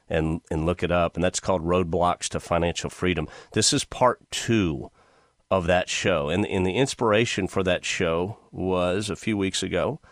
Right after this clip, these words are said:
I'm with some friends, and we're grilling and hanging out outside on the patio. And then, uh, the conversation turned. I didn't seek this conversation, but the conversation turned to where they essentially shared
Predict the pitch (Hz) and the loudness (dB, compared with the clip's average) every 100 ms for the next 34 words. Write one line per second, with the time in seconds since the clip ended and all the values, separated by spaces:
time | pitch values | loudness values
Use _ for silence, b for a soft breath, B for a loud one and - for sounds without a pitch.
0 | b b b b b _ 80 80 87 92 | b b b b b _ -2 0 2 0
1 | - 98 95 90 92 123 113 85 80 76 | 0 0 2 4 4 2 2 0 -2 -4
2 | - 87 80 87 92 104 101 85 73 78 | -6 -6 -2 0 2 2 2 0 -2 -2
3 | 92 95 92 92 92 - 92 90 98 90 | 0 2 2 2 2 0 0 2 2 2
4 | 78 - 98 95 98 101 98 85 82 - | -2 2 2 4 2 2 2 2 -2 -6
5 | _ 87 80 85 95 104 120 120 120 - | _ -6 -4 -2 2 2 4 2 2 2
6 | 107 - 104 104 92 113 82 - 110 113 | 0 2 2 4 4 2 2 2 0 0
7 | - - 87 82 - 82 - 104 95 - | -4 0 0 0 -2 -2 -2 -2 -4 -2
8 | 95 110 - 104 - 92 - 104 113 107 | 0 0 0 -2 -2 -4 -2 2 2 2
9 | - 98 95 92 90 - 110 - 104 - | -2 0 2 0 0 0 -2 -2 -2 -2
10 | 104 101 113 90 87 | 0 2 4 2 0